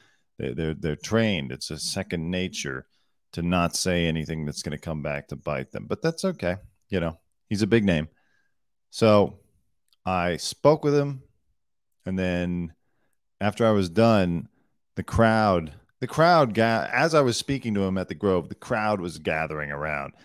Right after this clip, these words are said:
realizing, "Oh, this is the mayor of our city." So after I was done with the interview,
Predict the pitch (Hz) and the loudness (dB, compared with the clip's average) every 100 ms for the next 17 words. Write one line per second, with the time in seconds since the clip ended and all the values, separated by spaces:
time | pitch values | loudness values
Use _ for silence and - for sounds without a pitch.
0 | _ _ 85 104 113 90 71 73 69 78 | _ _ 0 4 6 4 0 -4 -8 -6
1 | 104 71 110 131 85 71 71 67 78 80 | -6 -6 -8 -8 -10 -10 -12 -12 -10 -6
2 | 92 101 - 87 85 - 92 87 98 - | -4 -6 -6 -6 -4 -4 -4 -2 -2 -6
3 | - 208 196 - - - - - 90 110 | -6 -4 -4 -6 -12 -6 -6 -4 -4 -2
4 | 143 147 120 107 95 104 98 92 101 107 | -2 0 2 2 0 -2 -2 0 2 2
5 | 92 90 | 0 -2